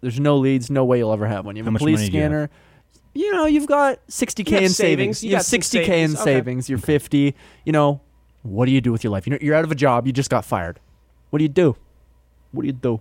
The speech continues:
Speaker 1: For real.
Speaker 3: If you were a crime
Speaker 1: If
Speaker 3: fighter?
Speaker 1: you, you guys wanting to be vigilantes, what's your game plan? You just do it?
Speaker 2: So you're in shape. Have you taken any sort of, uh,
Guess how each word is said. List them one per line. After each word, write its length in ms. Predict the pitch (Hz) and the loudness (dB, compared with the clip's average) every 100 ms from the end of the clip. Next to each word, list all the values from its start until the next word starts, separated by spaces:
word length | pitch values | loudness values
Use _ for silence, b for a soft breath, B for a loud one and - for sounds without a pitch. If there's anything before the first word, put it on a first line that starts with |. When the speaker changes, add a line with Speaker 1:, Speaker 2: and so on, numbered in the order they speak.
| - | -4
Speaker 1:
For 180 | 165 170 | 0 2
real. 220 | 160 110 | 2 0
Speaker 3:
If 180 | 196 170 | -4 -2
you 100 | 190 | 0
were 140 | 185 | 2
a 60 | 160 | 0
crime 280 | - 165 170 | -2 -2 0
Speaker 1:
If 60 | |
Speaker 3:
fighter? 260 | - 262 294 | 0 -2 -4
Speaker 1:
you, 80 | 175 | -8
you 300 | 156 165 226 | -4 0 2
guys 280 | 214 202 170 | 2 2 2
wanting 300 | 175 175 170 | 0 2 0
to 60 | 151 | 0
be 120 | 156 | 0
vigilantes, 600 | 139 139 131 131 127 - _ | 0 0 0 -2 -4 -6 _
what's 260 | - 127 - | -4 -4 -2
your 80 | 123 | -6
game 260 | 123 117 113 | -6 -6 -8
plan? 320 | - 98 - _ b b b - | -12 -12 -16 _ b b b -10
You 60 | 127 | -2
just 180 | 127 110 | -2 4
do 180 | 131 | 4
it? 140 | 190 - - B B - | 4 0 -14 B B -4
Speaker 2:
So 160 | - 104 | 2 4
you're 160 | 101 | 6
in 80 | 123 | 4
shape. 340 | - 92 90 - - - | 2 -2 -2 -6 -20 -8
Have 140 | 98 | -4
you 60 | 98 | -2
taken 280 | - 107 101 | -2 -2 0
any 160 | 98 | 0
sort 240 | 92 95 92 | 0 0 0
of, 180 | 82 | -2
uh, 360 | 85 90 87 | -6 -4 -4